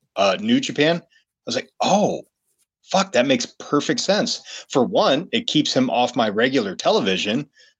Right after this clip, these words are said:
but also, I, I mean, if <laughs> anybody needs him, if they need that kind of star power in, in, in the way he works in a ring,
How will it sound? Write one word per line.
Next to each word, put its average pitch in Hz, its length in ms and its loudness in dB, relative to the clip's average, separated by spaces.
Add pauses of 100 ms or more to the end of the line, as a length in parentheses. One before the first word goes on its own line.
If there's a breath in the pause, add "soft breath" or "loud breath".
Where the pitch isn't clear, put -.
(260)
but 110 120 2
also, 214 440 2
I, 147 120 4 (340 loud breath)
I 139 60 2
mean, 135 240 2
if 123 160 -10 (100)
<laughs> - 100 -6
anybody 151 540 2
needs 139 480 0
him, 95 200 -2
if - 120 -6
they 110 120 2
need 151 200 2
that 131 120 2
kind 123 140 -2
of 104 60 0
star 160 440 0
power 92 480 0 (520 loud breath)
in, 120 160 2
in, 104 420 -2
in 101 200 -6
the 98 80 -8
way 123 220 2
he 143 240 0
works 110 520 0
in 170 80 2
a 120 60 2
ring, 85 440 -4